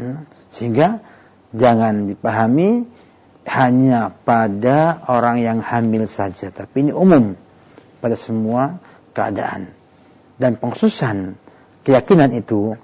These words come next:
bahwa orang yang hamil nggak boleh maksiat, nanti akan mempengaruhi sang bayi. Kalau dia itu baik, akan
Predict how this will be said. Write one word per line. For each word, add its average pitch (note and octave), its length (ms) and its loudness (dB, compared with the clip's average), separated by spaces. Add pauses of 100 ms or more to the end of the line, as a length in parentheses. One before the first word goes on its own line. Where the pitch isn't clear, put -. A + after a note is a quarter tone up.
(360)
bahwa A#2 400 4
orang A#2 240 2
yang A2 80 -4
hamil A2 480 -4
nggak A#2 160 -2
boleh A2 240 -2
maksiat, A2+ 640 -6 (960)
nanti B2 320 2
akan A2+ 260 -2 (140)
mempengaruhi A2 480 -4
sang G#2+ 320 -6
bayi. A2 560 -2 (480)
Kalau A2+ 320 4
dia G#2+ 240 0
itu G#2+ 560 -4
baik, A2 560 -4
akan A#2 560 -4